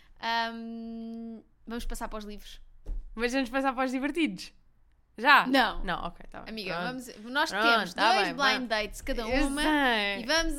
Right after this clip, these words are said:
Speaker 1: e vamos abrir no fim.
Speaker 2: Tá bem, no fim.
Speaker 1: Primeiro vamos falar dos
Speaker 2: Ok,
Speaker 1: livros que nós compramos.
Speaker 2: pronto, pode ser.
Speaker 1: Ok. Livros que nós temos em comum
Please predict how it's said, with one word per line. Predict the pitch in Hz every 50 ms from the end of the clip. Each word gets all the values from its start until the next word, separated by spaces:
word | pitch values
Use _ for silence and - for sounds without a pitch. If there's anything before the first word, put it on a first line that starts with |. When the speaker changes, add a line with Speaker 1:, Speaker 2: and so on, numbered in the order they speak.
| 311 302 285 - -
Speaker 1:
e | 262 247
vamos | 226 240 226 208 214 214 208 202 220
abrir | 226 226 311 359
no | 349 349 302
fim. | - - 262 254 226 - - - -
Speaker 2:
Tá | - 233 240 233
bem, | 214 220 202 180 160 156 170
no | 185 208 214
fim. | 202 - - - -
Speaker 1:
Primeiro | 294 339
vamos | 381 392 -
falar | - 359 269 -
dos | 214
Speaker 2:
Ok, | 294 370
Speaker 1:
livros | 330 190
que | 233
nós | 339 330 -
compramos. | - 285 247 233 233 220 202 180 151
Speaker 2:
pronto, | - - - - - - - - - - -
pode | 180 185 185 - -
ser. | - - - - - - - - -
Speaker 1:
Ok. | 254 269 - 165 - - - - - - - - - - - - - - - -
Livros | 277 359 320 -
que | 370
nós | 370 370 370
temos | 381 359 320
em | 349 359 311
comum | - - 254 220 208 190 190 220